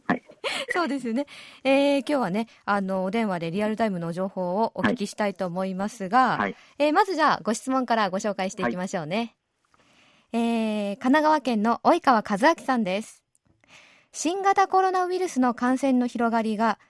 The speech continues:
Speaker 2: 世界を震撼させています。韓日ともに小中学校が臨時休校となりました。韓国の子どもたちは学校が休校中にどのように過ごしているのか、番組で紹介していただければ幸いです。とのお便りです。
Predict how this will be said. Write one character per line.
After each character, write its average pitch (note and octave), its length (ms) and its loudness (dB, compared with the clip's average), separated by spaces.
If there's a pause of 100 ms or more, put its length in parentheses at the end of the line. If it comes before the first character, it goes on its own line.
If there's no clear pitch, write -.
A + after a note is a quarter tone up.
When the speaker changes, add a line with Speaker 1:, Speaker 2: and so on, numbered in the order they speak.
(100)
Speaker 2:
世 - 240 -4
界 G3 260 0
を G3 100 0
震 B3 220 0
撼 C4 220 2
さ B3 100 0
せ A#3+ 100 -2
て G#3+ 140 -4
い F#3+ 60 -4
ま G3 160 -2
す。 - 180 -18 (600)
韓 C#4 220 4
日 B3+ 200 2
と A3+ 120 0
も B3+ 100 4
に B3+ 240 2
小 A#3+ 220 -2
中 B3 180 -2
学 A#3+ 200 2
校 F#3+ 180 -2
が A3 240 2
臨 A#3 220 2
時 C#4 120 -2
休 C#4+ 220 -2
校 A3+ 160 -2
と G3 100 -4
な F3+ 120 -4
り F3 80 -6
ま F#3 100 -4
し - 80 -10
た。 - 160 -4 (760)
韓 G4+ 180 -4
国 G4+ 220 2
の C#4+ 80 2
子 B3 100 0
ど A#3+ 80 2
も B3 140 2
た A3+ 80 0
ち G#3 140 -4
は A3 200 2
学 G3+ 240 -2
校 D#4+ 160 2
が E4 100 2
休 D4+ 240 -4
校 D4 200 0
中 C4+ 240 0
に C4 240 2 (240)
ど B3+ 180 2
の A4+ 160 4
よ F4 160 0
う D4+ 60 2
に B3 100 2
過 G#3+ 140 -4
ご A#3+ 100 0
し - 140 -8
て A#3 120 -2
い A3+ 60 -2
る G#3 80 -4
の G3 140 -4
か、 A3 280 0
番 G#3 220 -2
組 G3+ 180 -2
で F#3+ 120 -4
紹 G#3+ 180 -6
介 A#3 220 0
し A3+ 40 -14
て A3+ 120 -4
い A#3 60 -4
た A3+ 100 -2
だ A3+ 100 -2
け B3+ 100 -4
れ C4+ 80 0
ば C4+ 140 2
幸 G3 460 -4
い F3+ 80 -6
で G3 240 -6
す。 - 180 -18
と D#4 100 -4
の D#4+ 120 0
お A#3 40 -2
便 G3 200 -4
り F3+ 80 -8
で F#3 240 -4
す。 - 240 -20